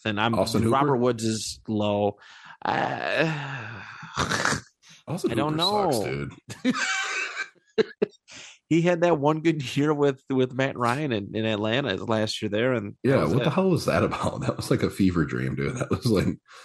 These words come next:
Speaker 2: that's crazy.
Speaker 1: That's literally how the tight end position works, though. Some dude gets hot for, like, a year, and then he's
Speaker 2: Remember
Speaker 1: Yeah.
Speaker 2: Gary Barnidge?
Speaker 1: Love Gary Barnidge.
Speaker 2: What happened to that guy? He's selling
Speaker 1: Sorry.
Speaker 2: real estate right now.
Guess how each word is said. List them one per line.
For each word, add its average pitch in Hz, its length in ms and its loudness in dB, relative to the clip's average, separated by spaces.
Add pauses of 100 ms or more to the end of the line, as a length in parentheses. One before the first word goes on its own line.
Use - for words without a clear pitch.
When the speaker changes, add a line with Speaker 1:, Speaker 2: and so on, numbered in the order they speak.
(380)
Speaker 2:
that's 80 200 0
crazy. 76 400 0
Speaker 1:
That's 175 180 -2
literally 190 260 2
how 147 120 0
the 135 80 2
tight 127 180 0
end 117 100 0
position 107 280 -6
works, 101 260 -6
though. 87 160 -2
Some 123 240 -4
dude 127 220 0
gets - 260 -4
hot - 320 2
for, 113 160 2
like, 113 140 0
a 110 40 -2
year, 107 280 2
and 101 100 0
then 95 80 -2
he's 92 220 -8 (500)
Speaker 2:
Remember 104 220 4
Speaker 1:
Yeah. 160 80 4
Speaker 2:
Gary 87 260 4
Barnidge? 76 460 2 (880)
Speaker 1:
Love 101 320 0
Gary 87 200 -2
Barnidge. - 500 -10 (340)
Speaker 2:
What 101 160 0
happened 151 240 2
to 69 60 0
that 64 240 0
guy? - 260 -8 (340)
He's 123 180 2
selling 85 180 4
Speaker 1:
Sorry. 78 100 2
Speaker 2:
real 76 100 4
estate 67 280 0
right 67 140 0
now. 65 220 -4